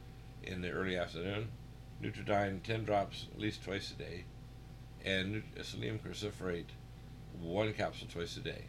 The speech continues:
That usually will do the trick. If you have someone that's degenerating cartilage in their bones, in their hips, we use Bone Generator, Collagen Max, Micelle D three,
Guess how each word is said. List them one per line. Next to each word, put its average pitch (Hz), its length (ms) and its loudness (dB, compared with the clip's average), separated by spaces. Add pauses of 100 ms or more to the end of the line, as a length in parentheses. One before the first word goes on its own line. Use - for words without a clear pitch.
(100)
That 85 120 -6
usually 92 280 -2
will 85 80 0
do 85 160 -2
the 78 80 -4
trick. - 220 -4
If - 1120 -10
you 131 60 4
have 131 100 4
someone 139 240 4
that's 110 260 4
degenerating 107 680 2
cartilage 104 400 2
in 90 80 -2
their 90 80 0
bones, 104 500 2 (540)
in 87 80 -4
their 95 80 2
hips, - 420 2
we 98 80 2
use 104 300 4
Bone 117 300 2
Generator, 104 600 4 (480)
Collagen 107 380 6
Max, 95 560 -4 (520)
Micelle 113 400 4
D 107 140 2
three, 98 460 0